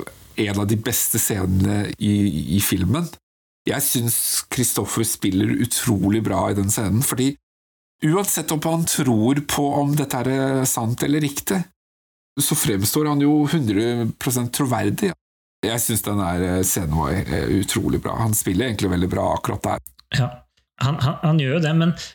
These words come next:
Speaker 2: hvorfor han havner akkurat der, og hvorfor de går, hvorfor de to personene dytter han dit, og hvorfor de står sånn og ser på han, det er det vel egentlig ikke noe særlig god forklaring på, føler jeg.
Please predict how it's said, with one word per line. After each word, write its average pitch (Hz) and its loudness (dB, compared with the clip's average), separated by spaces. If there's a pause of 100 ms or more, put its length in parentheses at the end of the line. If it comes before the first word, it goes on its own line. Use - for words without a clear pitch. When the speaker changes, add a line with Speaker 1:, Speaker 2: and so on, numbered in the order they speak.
(240)
Speaker 2:
hvorfor 127 2
han 156 0
havner 117 2
akkurat 117 -2
der, 120 0
og 113 2
hvorfor 117 2
de 123 0 (100)
går, 113 0 (220)
hvorfor 120 2
de 117 2
to 131 0
personene 120 2 (520)
dytter 120 -2
han 107 2
dit, 135 0
og 131 2
hvorfor 117 2
de 127 2
står 120 0
sånn 113 2
og 117 2
ser - -2
på - 0
han, 156 -6 (380)
det 127 0 (1120)
er 117 -4
det 110 -2
vel 135 0
egentlig 98 0
ikke 107 0
noe 110 2
særlig 107 -2
god 104 4
forklaring 104 2
på, 120 2
føler 131 2
jeg. - -6